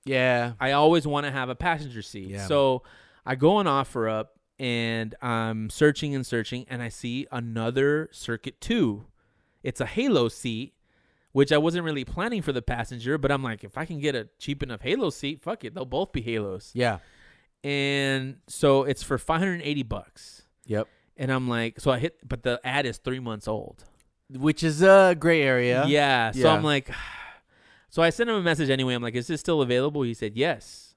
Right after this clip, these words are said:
Speaker 2: I'm like, "All right, cool. When can I come see it?"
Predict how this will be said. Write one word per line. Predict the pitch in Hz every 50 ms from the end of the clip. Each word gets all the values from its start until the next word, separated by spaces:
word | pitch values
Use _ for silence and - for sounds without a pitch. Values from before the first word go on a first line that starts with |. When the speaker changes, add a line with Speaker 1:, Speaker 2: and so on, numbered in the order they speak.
| _ -
Speaker 2:
I'm | 117
like, | 113 113 117
"All | 135
right, | 175 185 139 120
cool. | - - 208 220 156 120 104 - _ _ _ _ _ _ _
When | 127 131 123
can | - 135
I | 127 117
come | - 120 107 104
see | - - 240 226 139
it?" | 104 98